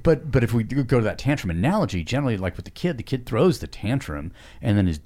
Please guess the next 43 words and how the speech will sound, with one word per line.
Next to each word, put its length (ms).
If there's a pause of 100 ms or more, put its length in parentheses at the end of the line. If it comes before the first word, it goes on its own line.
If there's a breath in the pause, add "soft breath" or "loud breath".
done 260
with 180
it. 240 (480 soft breath)
And 280 (100)
that's 220
how 60
you 140
end 120
up 80
in 80
the 80
ditch. 560 (1200)
Like, 320
you 200
need 200
to, 140 (220)
you 100
need 140
to 80
manage 560
the 80
tantrum. 440
The 60
tantrum 380
might 200
be 100
the 120
appropriate 520
response, 600
for 160
sure. 540 (460 soft breath)
It 180
just, 460 (540 loud breath)
<sighs> 400 (1160 loud breath)
yeah, 180
a 20
little, 300 (140)
a 40
little 220
input, 420
a 60
little 140
steering, 640